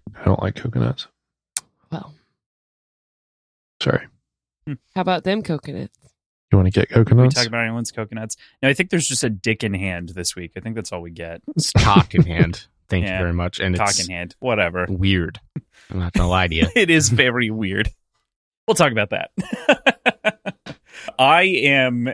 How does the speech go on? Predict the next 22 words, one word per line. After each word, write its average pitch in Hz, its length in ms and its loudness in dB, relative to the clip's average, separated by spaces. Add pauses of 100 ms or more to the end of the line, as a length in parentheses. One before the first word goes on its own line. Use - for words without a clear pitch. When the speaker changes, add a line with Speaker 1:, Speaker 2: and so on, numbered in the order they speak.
Speaker 3:
having 120 540 0
a 110 720 -2
gin 135 180 -4
and 143 80 -6
tonic 131 300 0
with 110 160 -8
grenadine 117 460 -2
because 101 200 -6
I 107 40 0
didn't 127 220 0
actually 113 240 2
have 92 60 -6
tonic, 113 380 -2
so 110 120 -2
I 98 60 -2
made 104 200 -4
it 104 200 -4
with 101 380 -10 (100)
soda, 107 380 0 (260)
water, 98 340 0 (240)
and 101 300 -4 (400)
syrup. 147 260 -2